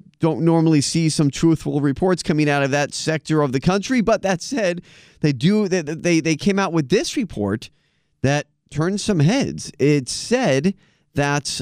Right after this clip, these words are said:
aero has received two hundred and seventy-four confirmed sightings. Let me say that number again because that's a, that's a lot. Two hundred and seventy-four confirmed sightings from, uh, year to date, the end of April in twenty twenty-two to the end of April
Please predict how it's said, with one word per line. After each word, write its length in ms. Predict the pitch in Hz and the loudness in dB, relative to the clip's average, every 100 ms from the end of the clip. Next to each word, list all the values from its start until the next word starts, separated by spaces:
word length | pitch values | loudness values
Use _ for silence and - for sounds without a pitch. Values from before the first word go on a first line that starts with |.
| - - | -12 -2
aero 480 | 175 262 160 123 135 | 0 2 2 2 4
has 260 | 151 151 | 2 0
received 680 | 156 135 - 185 151 - - | -2 -2 -2 0 0 -2 -14
two 320 | - 202 269 | -6 -2 -2
hundred 360 | 233 247 220 196 | -2 -4 -4 -2
and 120 | 147 | -4
seventy-four 920 | - - 233 262 262 247 - 208 202 | -6 -4 -2 -2 -4 -4 0 0 2
confirmed 440 | 190 165 170 170 160 | -2 -2 -2 -2 -2
sightings. 680 | 185 160 113 87 - - - _ _ _ - | -2 0 -2 -4 -8 -14 -18 _ _ _ -6
Let 80 | 214 | -2
me 60 | 247 | 0
say 180 | 285 | 2
that 80 | 254 | 2
number 180 | 214 185 | 2 0
again 300 | 151 165 123 | 2 2 0
because 380 | 110 143 127 117 | 2 2 2 0
that's 260 | 151 151 | -2 0
a, 260 | 151 143 127 - | 0 0 -2 -6
that's 100 | 208 | -4
a 60 | |
lot. 420 | 214 247 185 - - _ _ _ _ | 0 0 -2 -4 -16 _ _ _ _
Two 180 | 226 240 | 2 2
hundred 300 | 240 233 220 | 2 0 0
and 120 | 151 | -2
seventy-four 1000 | - 196 196 202 196 165 - 202 147 87 | 0 0 0 0 -2 -2 2 2 2 0
confirmed 460 | 139 123 156 170 160 | -4 -2 -2 -2 -2
sightings 680 | 170 160 135 113 107 - - _ _ _ _ | -2 0 0 -2 -4 -8 -16 _ _ _ _
from, 340 | 147 143 131 | -2 0 0
uh, 80 | 131 - 139 | -2 -2 -4
year 420 | 127 147 151 190 | -2 2 2 2
to 100 | 196 | 2
date, 340 | 175 156 143 | 2 2 0
the 200 | 120 139 | -2 -2
end 180 | 160 185 | 0 0
of 120 | 190 | 2
April 320 | 165 165 160 | 0 0 0
in 80 | 139 | 0
twenty 320 | - 156 151 | -2 0 0
twenty-two 580 | - 151 135 131 196 202 | 0 0 0 2 0 0
to 100 | 175 | 0
the 160 | 139 117 | 0 2
end 140 | 156 | 2
of 80 | 147 | 2
April 500 | 147 143 147 139 | 0 2 2 2